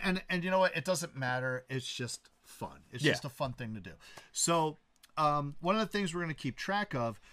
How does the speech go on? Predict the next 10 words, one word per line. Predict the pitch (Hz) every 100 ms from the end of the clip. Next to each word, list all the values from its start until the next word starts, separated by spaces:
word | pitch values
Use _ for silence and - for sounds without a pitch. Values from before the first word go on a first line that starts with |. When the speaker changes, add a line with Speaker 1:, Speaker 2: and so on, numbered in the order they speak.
| -
Speaker 1:
is | - 127 107
with | 156 170
our | 156
albums. | 143 147 117 117 -
And | 147 135
honestly, | 151 170 190 - 165 135
like, | 139 131
we, | 151 202 147 -
we | 180 220
literally, | 214 190 180